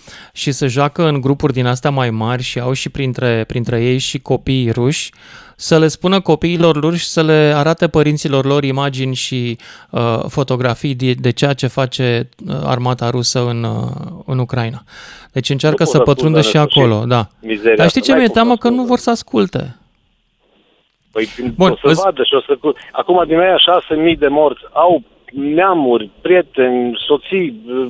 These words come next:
Speaker 2: bunici, eu știu ce, ăștia vor ști că nu mai sunt,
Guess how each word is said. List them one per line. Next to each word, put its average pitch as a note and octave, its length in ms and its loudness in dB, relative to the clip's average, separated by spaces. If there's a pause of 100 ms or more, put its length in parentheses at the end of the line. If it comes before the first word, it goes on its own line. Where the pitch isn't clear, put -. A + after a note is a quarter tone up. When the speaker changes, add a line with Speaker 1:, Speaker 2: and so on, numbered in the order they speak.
(540)
Speaker 2:
bunici, F3 380 2
eu - 100 2
știu G3 240 -2
ce, - 220 -6
ăștia E3 320 0 (140)
vor E3+ 200 2
ști A#3 220 -2
că D3 120 0
nu C3 100 2
mai A#2+ 200 2
sunt, F#2+ 200 -8